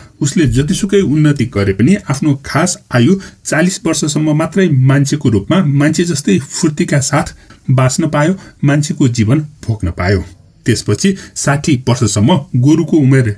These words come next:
लिएको हुनाले गोरु झैँ सधैँ जोतिरहने, बोझ बोकिरहने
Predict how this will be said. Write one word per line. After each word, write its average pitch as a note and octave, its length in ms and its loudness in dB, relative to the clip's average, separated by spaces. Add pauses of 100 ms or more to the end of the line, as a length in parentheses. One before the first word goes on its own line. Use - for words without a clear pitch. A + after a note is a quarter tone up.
लिएको B2 260 2
हुनाले D3 380 2 (280)
गोरु E3 320 4
झैँ C3 180 4
सधैँ D3 380 2
जोतिरहने, C3 800 2 (280)
बोझ C#3+ 280 2
बोकिरहने D#3 840 2